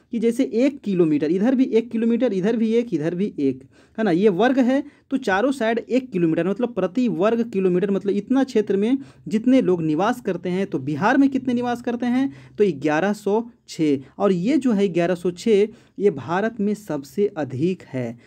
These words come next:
तो ये भी बात याद रखिए कि सबसे अधिक जनसंख्या घनत्व कहाँ है? बिहार में है। कितना है? तो ग्यारह सौ छः व्यक्ति प्रति वर्ग किलोमीटर। आंसर क्या होगा दोस्तों आपका? बी नंबर।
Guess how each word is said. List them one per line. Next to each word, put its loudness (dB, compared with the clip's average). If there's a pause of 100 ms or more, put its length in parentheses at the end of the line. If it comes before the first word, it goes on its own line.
(140)
तो 0
ये 2
भी 4
बात 0
याद 0
रखिए -2
कि -2
सबसे -2
अधिक 0
जनसंख्या -2
घनत्व 0
कहाँ 0
है? 0 (280)
बिहार 2
में 4
है। -2 (280)
कितना 4
है? 2 (240)
तो 0
ग्यारह 0
सौ -4
छः -2
व्यक्ति 0 (240)
प्रति 2
वर्ग 0 (100)
किलोमीटर। -2 (240)
आंसर 2
क्या 2
होगा 2
दोस्तों -2 (560)
आपका? -2 (260)
बी 0
नंबर। 2